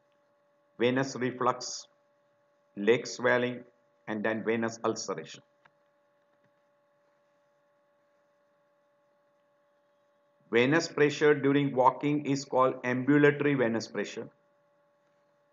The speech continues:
And chronic venous insufficiency is labeled as, collectively described as manifestation of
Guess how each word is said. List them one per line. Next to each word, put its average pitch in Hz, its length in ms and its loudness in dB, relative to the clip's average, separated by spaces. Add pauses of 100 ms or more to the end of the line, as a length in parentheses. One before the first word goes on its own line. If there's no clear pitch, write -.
(440)
And 117 240 -4
chronic 139 420 2
venous 143 320 0
insufficiency 143 1120 -4
is 127 300 -6
labeled 120 400 0
as, 127 220 4
collectively 135 800 0
described 123 500 -2
as 113 180 0
manifestation 135 800 -4
of 95 100 -6